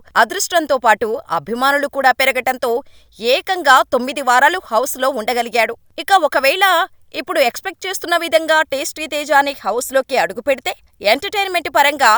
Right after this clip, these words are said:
బిగ్ బాస్ ప్రియులకు ఎలాంటి ఢోకా ఉండదు అని చెప్పొచ్చు. అయితే ప్రస్తుతం హౌస్‌లో ఉన్న కంటెస్టెంట్స్‌ను తట్టుకొని నిలబడితే టేస్టీ తేజ మరో నాలుగైదు వారాలు హౌస్‌లో ఉండొచ్చు. కానీ టాప్ ఫైవ్లోకి వెళ్తాడా అన్నది మాత్రం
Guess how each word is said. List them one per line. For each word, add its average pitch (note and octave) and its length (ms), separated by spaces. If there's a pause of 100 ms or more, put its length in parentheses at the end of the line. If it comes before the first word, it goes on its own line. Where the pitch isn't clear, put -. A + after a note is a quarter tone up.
(140)
బిగ్ G#3+ 240
బాస్ D#4 240
ప్రియులకు C#4+ 500 (200)
ఎలాంటి B3 460
ఢోకా G3+ 420
ఉండదు A3+ 360 (180)
అని B3 140
చెప్పొచ్చు. - 460 (220)
అయితే C4 280 (460)
ప్రస్తుతం G4 500
హౌస్‌లో D4+ 460
ఉన్న C#4+ 160
కంటెస్టెంట్స్‌ను B3+ 800
తట్టుకొని B3+ 560
నిలబడితే F#3+ 560 (560)
టేస్టీ F#4+ 340
తేజ C#4+ 260 (400)
మరో A#3+ 300
నాలుగైదు B3+ 520
వారాలు C#4+ 460
హౌస్‌లో B3+ 480
ఉండొచ్చు. G3 400 (220)
కానీ D#4 280 (160)
టాప్ C#4 320
ఫైవ్లోకి E4+ 420
వెళ్తాడా C#4+ 520
అన్నది C#4 320
మాత్రం C#4 420